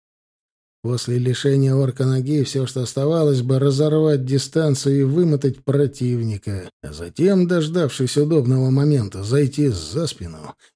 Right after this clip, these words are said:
и взять в захват шею, потому что, как бы ни был могуч орк, но без воздуха сражаться не сможет.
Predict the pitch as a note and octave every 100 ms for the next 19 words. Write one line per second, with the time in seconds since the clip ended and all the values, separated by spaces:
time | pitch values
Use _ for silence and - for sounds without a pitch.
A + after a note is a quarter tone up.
0 | - F3 D#3 D#3 G3+ E3+ B2 C#3+ D3+ D3
1 | F#3 F3 - - - D#3 D#3 C#3+ B2+ A#2+
2 | C3 D3 C3+ - C3 C#3+ C3 B2 C3+ C#3+
3 | G#3 A#3 G3+ F#3+ F#3 F3+ F3 F3+ - C#3+
4 | E3+ D3 D3 D3+ D3+ D3+ C#3 F#3 F3+ C#3+
5 | C3+ C#3 B2+ C3+ C3 C3+ B2 - C3 B2
6 | A2+ B2+ A#2 G2 E2 -